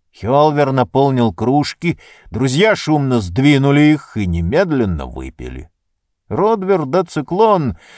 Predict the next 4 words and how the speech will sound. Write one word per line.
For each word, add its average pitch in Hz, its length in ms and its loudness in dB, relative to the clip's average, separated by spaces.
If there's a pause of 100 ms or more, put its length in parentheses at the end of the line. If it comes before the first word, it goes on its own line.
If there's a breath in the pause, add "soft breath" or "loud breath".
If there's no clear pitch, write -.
(180 loud breath)
с - 120 -12
наслаждением 143 1120 2
причмокнул 120 760 -2
языком, 87 800 -6